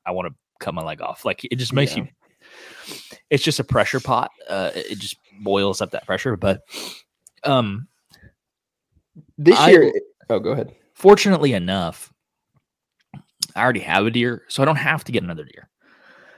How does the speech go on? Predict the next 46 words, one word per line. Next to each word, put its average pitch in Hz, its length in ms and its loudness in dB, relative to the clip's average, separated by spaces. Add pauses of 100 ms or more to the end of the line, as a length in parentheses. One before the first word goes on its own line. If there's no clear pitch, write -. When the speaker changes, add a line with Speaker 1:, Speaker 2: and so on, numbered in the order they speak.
Speaker 1:
I 123 60 0
don't 135 100 4
have 113 220 2
to, 98 180 -6
but 107 140 0
I 92 80 0
want 90 300 -4
to. 76 140 -10 (280)
Like 117 160 2
I 117 80 6
told 110 240 0
Speaker 2:
Right. 107 60 -10
Speaker 1:
you 95 200 0
the 90 100 -2
other 85 160 -4
day, 78 260 -6 (1200)
when 117 160 0
that 139 200 4
deer 143 200 4
leaves 107 280 -2
to 104 80 -2
go 104 80 2
to 98 60 0
the 90 60 -4
taxidermist, 107 680 -6
to 107 80 -4
me, 117 260 0
until 104 240 -2
I 95 80 0
get 95 160 -6
that 82 140 -4
deer 90 140 -4
back, 87 280 -2
that 90 120 -8
never 90 200 -4
happened. 87 440 -10 (560)
Like, 101 160 0
it's 107 120 -6
not 127 200 4
real 120 200 4
Speaker 2:
Good, 101 80 0
Speaker 1:
until, 104 300 0
Speaker 2:
good 135 160 -2
Speaker 1:
until 107 200 -4
I, 92 60 -6
Speaker 2:
mindset. - 100 -20